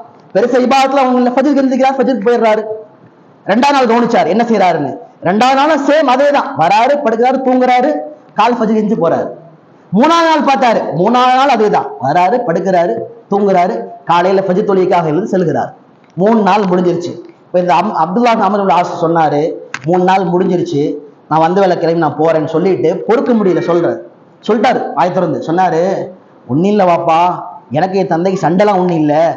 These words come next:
ஆனா விஷயம் என்னன்னா, நீ மூன்று நாள் மஜ்லிஸுக்கு வந்தாய், நீ வருகின்ற மூன்று நாளும் பெருமானார் உன்னை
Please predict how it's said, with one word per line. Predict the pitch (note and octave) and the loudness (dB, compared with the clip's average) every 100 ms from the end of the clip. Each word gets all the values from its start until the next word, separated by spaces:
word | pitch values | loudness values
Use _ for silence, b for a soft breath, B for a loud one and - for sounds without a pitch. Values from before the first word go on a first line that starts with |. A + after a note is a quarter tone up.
| - B B | -6 B B
ஆனா | B E3 | B -2
விஷயம் | F3 F#3 B3+ C4 | 0 0 0 0
என்னன்னா, | A3 E3+ F3+ | 0 0 0
நீ | A3 F3+ | 0 0
மூன்று | E3 A3+ D#4 D#4 C4+ | 2 2 2 2 2
நாள் | B3 C#4+ | 2 2
மஜ்லிஸுக்கு | A#3 A3 B3 B3 | 2 0 0 0
வந்தாய், | F#3+ F#3+ F#3+ D#3 - B B | 0 0 0 -2 -6 B B
நீ | B A3+ | B 0
வருகின்ற | A#3+ A3+ D4 D#4 D4+ C4+ | 2 2 2 0 2 0
மூன்று | G#3 B3+ E4+ F#4 F4+ | 2 2 2 2 2
நாளும் | D4 B3 C4 C4+ | 2 2 0 0
பெருமானார் | A#3 B3 A3+ A3+ G#3+ | 0 0 2 2 0
உன்னை | F#3+ F#3+ | 0 -2